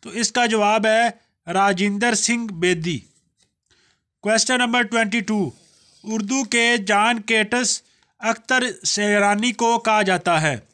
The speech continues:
सवाल नंबर तेईस, ईरान में अजनबी के मुसन्नफ़ का क्या नाम है? तो इसका जवाब है नून मीम राशिद। सवाल नंबर चौबीस,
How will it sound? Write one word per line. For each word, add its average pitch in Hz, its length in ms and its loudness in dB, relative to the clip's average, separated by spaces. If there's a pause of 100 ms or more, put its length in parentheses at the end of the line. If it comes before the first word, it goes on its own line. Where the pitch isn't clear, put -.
(880)
सवाल 214 320 0
नंबर 240 260 0
तेईस, 214 460 0 (380)
ईरान 214 500 2
में 247 220 0
अजनबी 214 600 -2
के 233 240 0
मुसन्नफ़ 214 560 -2
का 226 300 2
क्या 240 340 0
नाम 180 300 2
है? 151 300 0 (520)
तो 175 120 -14
इसका 247 300 0
जवाब 220 400 2
है 226 320 2 (360)
नून 240 520 0
मीम 226 300 -2
राशिद। 190 520 0 (1500)
सवाल 214 360 0
नंबर 247 260 0
चौबीस, 220 600 0